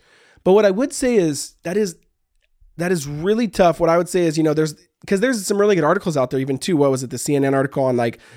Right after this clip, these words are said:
Zoom fatigue. I would highly recommend the Curt Thompson article. So there was a Curt Thompson article. If you wanna know why, you know, like, the Zooms and all that can't, like, is actually kind of, um,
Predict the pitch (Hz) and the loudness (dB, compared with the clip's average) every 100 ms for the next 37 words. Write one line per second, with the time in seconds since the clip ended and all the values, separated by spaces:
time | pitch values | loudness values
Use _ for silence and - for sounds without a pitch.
0 | - 135 151 151 147 - 143 135 - 139 | -8 2 2 2 -2 0 0 0 0 0
1 | 151 147 180 202 220 185 165 156 135 - | 0 0 0 2 2 0 0 0 -2 -4
2 | 127 - 131 135 156 151 165 170 170 - | -6 -2 -4 -2 -2 -2 0 -2 -4 -20
3 | - - 151 170 170 - 226 240 - 175 | -20 -4 2 2 2 0 -2 -2 -4 -4
4 | 175 170 139 131 139 143 165 233 262 226 | -4 -2 -2 -2 -2 -2 0 2 2 2
5 | 196 151 135 135 131 135 147 160 175 170 | 2 2 -2 -2 2 2 2 2 0 -4
6 | _ _ _ - 160 165 165 151 143 139 | _ _ _ -2 2 4 2 0 0 -2
7 | 127 - 147 139 131 151 156 156 151 143 | -2 -4 -4 -2 0 2 4 4 2 2
8 | 139 143 127 - 165 151 147 127 135 135 | 2 2 0 -2 -4 -2 -4 -4 -4 -2
9 | 127 - 131 143 139 123 _ _ _ _ | -2 -4 -4 0 0 -2 _ _ _ _
10 | - 123 117 107 | 0 0 0 -4